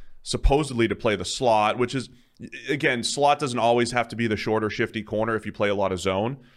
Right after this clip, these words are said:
But those are three big dudes on the outside, you know, at corner.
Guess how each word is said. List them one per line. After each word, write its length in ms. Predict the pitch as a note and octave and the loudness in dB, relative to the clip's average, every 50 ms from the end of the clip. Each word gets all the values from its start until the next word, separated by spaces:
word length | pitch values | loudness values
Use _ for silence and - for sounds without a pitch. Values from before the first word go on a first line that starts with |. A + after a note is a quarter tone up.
| - _ _ | -20 _ _
But 80 | - C3+ | -2 2
those 160 | F3+ F#3+ C3+ | 2 2 2
are 60 | A2 | 0
three 260 | G2+ - - C3+ C3+ G#2 | -2 -4 -2 -2 -2 0
big 240 | E2 B2 B2 F#2+ | 2 0 0 2
dudes 480 | D#2+ A#2 B2 A#2+ G#2 F#2+ E2+ - - - - - - _ _ - | 0 0 0 2 0 -2 -4 -8 -12 -14 -16 -20 -20 _ _ -4
on 140 | A#2 A2+ | -4 -2
the 120 | G#2+ G#2 G#2+ | 0 0 0
outside, 560 | G#2 G2 - - - C#2 F#2+ G2 E2+ - - | 0 0 -2 -4 -4 -2 0 0 0 0 -2
you 80 | G#2+ G2+ | -2 -2
know, 140 | F2 E2+ - | -2 -2 0
at 200 | A2 G#2+ G2+ - | -2 -2 -2 -4
corner. 520 | - - A#2+ C3+ B2 G2+ F#2 F#2 F2 - | -6 -4 -2 0 0 0 -2 -4 -4 -8